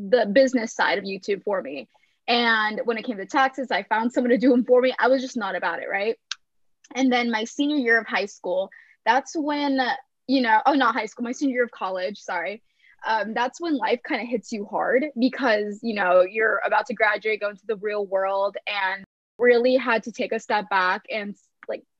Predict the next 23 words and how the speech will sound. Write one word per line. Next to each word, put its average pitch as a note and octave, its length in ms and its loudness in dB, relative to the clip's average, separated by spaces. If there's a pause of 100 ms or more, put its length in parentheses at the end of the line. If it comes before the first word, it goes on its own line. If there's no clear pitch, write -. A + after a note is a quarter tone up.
(160)
ask A#3 260 -2
myself, A#3 320 -4
like, A3 200 -6
"Am A3+ 120 -2
I A3+ 160 -2
going A3+ 260 -2
to G#3+ 40 -4
be, G#3 180 -4 (200)
like, G#3+ 180 -4
pursuing A#3 560 -2
YouTube G#3+ 280 -6
as G#3+ 100 -2
a G#3+ 60 -4
career, A3 640 0
or A#3 140 6
am A3 100 2
I A3 60 4
actually G3+ 320 -2
gonna G#3 160 -8
use G#3 240 -4
my G3 120 -6
degree?" G3 520 0 (380)
Like, A#3 200 2